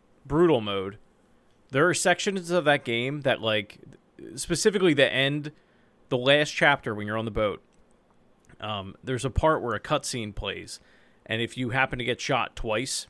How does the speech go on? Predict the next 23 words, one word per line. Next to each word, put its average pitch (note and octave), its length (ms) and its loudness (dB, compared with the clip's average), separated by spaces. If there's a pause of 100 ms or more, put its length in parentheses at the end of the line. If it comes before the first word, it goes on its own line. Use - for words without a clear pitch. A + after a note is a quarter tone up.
by, G#2 160 2
like, F#2+ 280 -2 (880)
or D#3+ 300 6
if C#3+ 100 0
you D#3 80 4
happen F#3 180 4
to C3 60 0
not C#3+ 260 4
get A#2 180 -2
shot A2 260 -2
twice - 440 -8 (160)
by A2 140 0
some B2+ 260 0
miracle, G#2 520 -4 (160)
that's C3 140 -6
the D#3 100 2
only C#3+ 160 4
way C#3 100 4
you B2 60 2
can A#2 100 -4
get G#2 120 -2
past G#2+ 300 0
it. - 140 -14